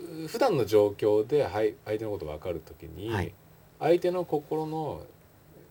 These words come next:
Speaker 1: 入り口がどっか分からない
Speaker 2: はい。はい。
Speaker 1: っていうのが多分一番だと思うんですよね。
Speaker 2: はい。
Speaker 1: でも、さっきの人と、まずそこの入り口を見つけるためには、
Speaker 2: はい。
Speaker 1: 相手の楽しいところが何なのかっていうところから見ていくっていうのがいいってことですかね。
Speaker 2: はい。そうですね。入り口を見つけるためには、
Speaker 1: ああ。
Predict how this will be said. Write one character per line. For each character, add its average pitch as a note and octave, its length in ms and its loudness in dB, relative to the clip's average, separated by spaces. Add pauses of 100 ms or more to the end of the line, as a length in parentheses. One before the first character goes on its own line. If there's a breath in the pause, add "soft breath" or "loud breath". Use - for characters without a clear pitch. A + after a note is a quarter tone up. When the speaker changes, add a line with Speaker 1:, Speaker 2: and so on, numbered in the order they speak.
(160)
Speaker 1:
入 G2 160 -8
り - 20 -8
口 F2+ 280 -10
が G2+ 360 -2
ど F#2 60 -2
っ - 40 -8
か - 120 -8
分 D2 120 -4
か D#2 100 -12
ら D2+ 100 -10
な B1+ 120 -12
い A1+ 80 -14 (100)
Speaker 2:
は G2 80 -8
い。 - 20 -2
は F#2 80 0
い。 - 20 -10
Speaker 1:
っ - 40 -12 (160)
て A#2 80 -8
い - 20 -4
う - 20 -4
の D3+ 60 -2
が A#2+ 60 0
多 F2 100 -4
分 D#2 100 -10
一 D#2 120 -12
番 D2+ 80 -8
だ D2 40 -12
と C#2+ 80 -14
思 D2+ 140 -10
う E2 60 -8
ん D2 100 -12
で D2+ 100 -20
す - 80 -20
よ - 140 -18
ね。 D3+ 160 -8
Speaker 2:
は G2+ 160 -8
い。 - 80 -10 (520 soft breath)
Speaker 1:
で A3 80 4
も、 G#3 380 0 (260)
さ - 140 -8
っ - 40 -2
き G#2+ 100 -10
の F#2 60 -8
人 A2+ 140 -6
と、 A#2+ 280 -2
ま C3 120 -2
ず A2+ 120 -8
そ G#2 120 -10
こ A2 120 -6
の A2 80 -4
入 A2 140 -8
り A2+ 280 -4
口 - 140 -8
を G#2+ 100 -4
見 G#2 160 -10
つ - 160 -18
け G#2 140 -4
る G#2+ 120 -4
た G#2+ 140 -10
め A2 100 -6
に F2+ 120 -8
は、 D3 260 0
Speaker 2:
は F2 120 -2
い。 D2 80 -10 (680)
Speaker 1:
相 A#2 200 2
手 A#2 120 -4
の A2+ 120 -6
楽 A#2+ 260 -2
し A#2 220 -4
い F#2 40 -6
と F#2 120 -10
こ F#2 120 -4
ろ F2 300 0 (120)
が F2+ 100 -6
何 F2+ 240 -4
な E2 80 -6
の D2+ 120 -10
か E2+ 120 -10
っ E2+ 40 -10
て - 180 -10
い - 20 -4
う D#2+ 40 -6
と - 80 -6
こ G#2 60 0
ろ F#2 60 -4
か F3+ 60 4
ら E3 60 2
見 F2 120 -6
て D#2+ 80 -10
い - 40 -10
く - 100 -12
っ - 20 -10
て - 160 -8
い - 20 -4
う - 40 -4
の - 60 -2
が - 60 -6
い C#2+ 40 -6
い C#2+ 40 -12
っ - 20 -18
て - 100 -18
こ - 60 -16
と - 60 -20
で - 60 -18
す - 80 -20
か B2+ 60 -12
ね。 D3+ 80 -6
Speaker 2:
は - 40 -6
い。 - 40 -12
そ - 80 -8
う C3 40 -2
で C3 60 -4
す - 80 -4
ね。 F3 60 0
入 A#3 80 0
り A#3+ 100 0
口 - 100 -2
を - 20 0
見 A3+ 80 0
つ - 80 -10
け G#3+ 80 0
る G#3 80 2
た G#3 100 -4
め G3+ 100 0
に A2 120 0
は、 C3+ 260 6
Speaker 1:
あ D2 140 -2
あ。 C#2+ 40 -10